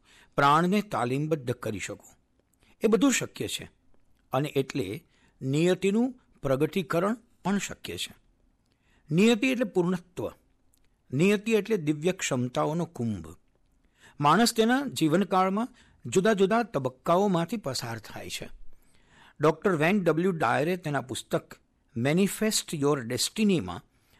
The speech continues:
આ તબક્કાઓનું સુંદર વર્ગીકરણ કર્યું છે. પહેલો તબક્કો ખેલાડીનો તબક્કો, બીજો યોદ્ધાનો તબક્કો, ત્રીજો રાજદ્વારી તબક્કો અને ચોથો આત્માનો તબક્કો.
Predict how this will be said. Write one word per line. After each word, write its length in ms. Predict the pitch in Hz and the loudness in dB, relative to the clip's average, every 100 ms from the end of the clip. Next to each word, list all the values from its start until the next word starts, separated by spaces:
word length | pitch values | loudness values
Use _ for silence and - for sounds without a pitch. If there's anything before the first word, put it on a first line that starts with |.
| _ - | _ 0
આ 80 | |
તબક્કાઓનું 840 | 185 165 160 - 147 127 113 151 - _ - | 0 0 -4 -4 -4 -2 -4 -6 -8 _ -10
સુંદર 300 | - 165 190 | -2 -2 -2
વર્ગીકરણ 560 | 151 113 120 135 113 107 | -4 -4 -4 -6 -6 -6
કર્યું 320 | 107 87 87 | -8 -10 -8
છે. 160 | - - _ _ _ _ _ _ _ _ _ _ - | -10 -10 _ _ _ _ _ _ _ _ _ _ 0
પહેલો 260 | 170 214 | 4 4
તબક્કો 540 | 254 226 233 240 254 - _ - | 4 4 2 0 -4 -4 _ -10
ખેલાડીનો 520 | - 147 143 151 156 | -2 0 2 2 0
તબક્કો, 540 | - 101 98 - - - _ _ _ _ _ _ - | -2 -10 -12 -16 -20 -20 _ _ _ _ _ _ -2
બીજો 440 | 151 175 175 240 240 - | 2 2 2 0 -2 -4
યોદ્ધાનો 560 | 139 131 - 123 139 147 | 0 0 0 -4 -2 -4
તબક્કો, 540 | 101 101 - - - _ _ _ _ _ _ | -4 -10 -12 -16 -16 _ _ _ _ _ _
ત્રીજો 480 | 170 208 165 240 - _ _ _ 135 | 0 2 2 0 -2 _ _ _ -4
રાજદ્વારી 800 | 131 135 131 185 175 190 190 208 | 0 2 2 -2 2 2 4 0
તબક્કો 560 | 151 107 - - 95 - _ _ _ _ - | -2 -6 -6 -8 -10 -12 _ _ _ _ -4
અને 180 | 139 143 | -2 -2
ચોથો 520 | - 208 214 107 107 _ _ - | -2 -2 -4 -12 -16 _ _ -4
આત્માનો 500 | 139 - 135 117 117 | -4 -2 -6 -6 -8
તબક્કો. 480 | - 90 - - | -10 -16 -16 -20